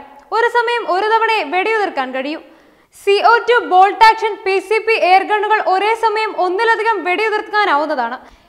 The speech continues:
ഇതിന് മുപ്പത്തിയ്യായിരം രൂപ മുതൽ മുപ്പത് ലക്ഷം രൂപ വരെയാണ് വില. ഒരേ സമയം ആറ് മുതൽ പതിനാറ് വരെ വെടിയുതിർക്കാൻ കഴിയുന്ന ജർമ്മൻ നിർമ്മിത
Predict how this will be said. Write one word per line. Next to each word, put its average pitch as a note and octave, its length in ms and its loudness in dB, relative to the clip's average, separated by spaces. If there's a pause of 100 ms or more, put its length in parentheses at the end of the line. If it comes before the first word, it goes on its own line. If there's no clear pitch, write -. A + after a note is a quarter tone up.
(180)
ഇതിന് G4+ 220 0 (160)
മുപ്പത്തിയ്യായിരം A4+ 800 2
രൂപ G#4+ 220 0
മുതൽ G#4 240 0 (140)
മുപ്പത് G#4 420 -2
ലക്ഷം G4 360 -2
രൂപ G4+ 240 -2
വരെയാണ് F#4+ 340 0 (340)
വില. C4 180 -4 (600)
ഒരേ A4 160 2 (100)
സമയം A#4+ 260 -4 (140)
ആറ് G#4+ 240 6
മുതൽ A#4 180 2 (100)
പതിനാറ് A4 480 4
വരെ A4+ 160 2 (160)
വെടിയുതിർക്കാൻ A4 640 0
കഴിയുന്ന G#4 340 0 (140)
ജർമ്മൻ F#4 380 0
നിർമ്മിത G#4+ 260 -2